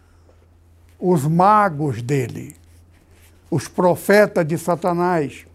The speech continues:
E a Bíblia nos ensina que são muitos que pensam ser de Deus, fala de Deus, e se alegra em crer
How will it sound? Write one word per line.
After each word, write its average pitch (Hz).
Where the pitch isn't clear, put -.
E 151
a 156
Bíblia 156
nos 185
ensina 226
que 160
são 196
muitos 214
que 214
pensam 185
ser 190
de 165
Deus, 190
fala 214
de 160
Deus, 160
e 185
se -
alegra 208
em 185
crer 208